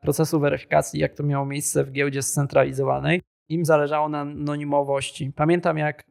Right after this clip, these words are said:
e, próbowaliśmy zwerbować tego typu osoby na wywiady, żeby z nimi porozmawiać, to nikt, absolutnie nikt nie zgodził się na wywiad face to face z rozmową na hangoutach czy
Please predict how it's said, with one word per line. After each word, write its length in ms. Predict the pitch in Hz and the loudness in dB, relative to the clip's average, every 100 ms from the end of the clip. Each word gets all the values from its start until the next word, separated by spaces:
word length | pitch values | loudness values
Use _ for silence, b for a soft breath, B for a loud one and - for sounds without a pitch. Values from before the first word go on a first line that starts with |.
| _ 147 | _ 0
e, 240 | 139 139 143 | 2 2 0
próbowaliśmy 540 | 151 139 143 143 147 | -2 2 2 2 -4
zwerbować 880 | 139 127 139 131 151 165 135 131 - | -4 -2 -2 0 2 4 2 0 -6
tego 240 | 147 143 | 0 0
typu 340 | 139 139 143 135 | 0 -4 2 2
osoby 400 | 135 147 143 147 | 2 -2 0 0
na 120 | 135 | -2
wywiady, 480 | 131 135 147 156 135 | -4 0 2 4 0
żeby 200 | 131 127 | -4 -2
z 80 | |
nimi 180 | 131 131 | 0 0
porozmawiać, 680 | 131 135 135 135 135 165 - - _ _ | 0 0 0 -2 2 2 2 -8 _ _
to 480 | 147 143 147 147 - 147 | -2 0 2 0 -2 -6
nikt, 560 | 147 156 165 165 - | -2 2 2 0 0
absolutnie 600 | 147 139 147 147 - 147 | 0 0 0 0 -2 -8
nikt 400 | 143 147 170 - | -4 -2 -2 -2
nie 160 | 147 143 | -4 -4
zgodził 340 | 139 147 143 | 2 2 2
się 180 | 131 143 | -2 -2
na 160 | 143 139 | 0 -2
wywiad 560 | 139 143 139 135 135 | -4 -4 0 0 0
face 260 | - 143 - | -2 -2 -2
to 80 | 131 | -2
face 300 | 143 143 139 | 2 2 0
z 140 | - | -4
rozmową 520 | 147 135 139 139 135 | -2 0 0 0 -2
na 180 | 135 135 | -2 -2
hangoutach 760 | 135 139 139 139 - 147 143 - | -2 0 4 4 2 -2 -2 -6
czy 180 | - | -4